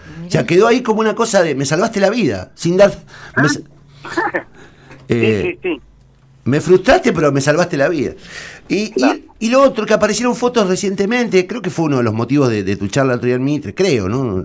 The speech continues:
Speaker 2: Eh, la, la agarré empezada, es este encuentro increíble entre los dos Carlitos, entre Gardel y Chaplin. Hay un montón de
Speaker 3: Sí.
Speaker 2: fotos. Eh, qué loco, porque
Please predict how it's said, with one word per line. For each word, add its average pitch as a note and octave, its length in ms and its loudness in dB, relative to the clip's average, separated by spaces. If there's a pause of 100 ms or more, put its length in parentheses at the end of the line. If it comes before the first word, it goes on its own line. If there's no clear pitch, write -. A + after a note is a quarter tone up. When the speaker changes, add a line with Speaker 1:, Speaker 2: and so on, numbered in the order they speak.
Speaker 2:
Eh, E2+ 300 -4 (260)
la, F2 220 -2
la G2 80 -4
agarré G#2 240 0
empezada, C3+ 560 -2
es D3 220 -8
este C3+ 240 -2
encuentro D#3 580 -4 (460)
increíble C3+ 640 0
entre B2+ 220 -4
los F2 120 2
dos G2 140 0
Carlitos, A#2 480 -2
entre F2 220 -2
Gardel F#2 360 0
y F2+ 220 -2
Chaplin. A2 580 -2 (600)
Hay A2+ 100 -2
un C3+ 100 0
montón B2 340 0
de F3+ 80 -2
Speaker 3:
Sí. - 60 -6
Speaker 2:
fotos. E2 540 -4 (760)
Eh, F2 760 -4 (480)
qué F3+ 180 0
loco, F3 240 -4
porque A#2+ 360 -4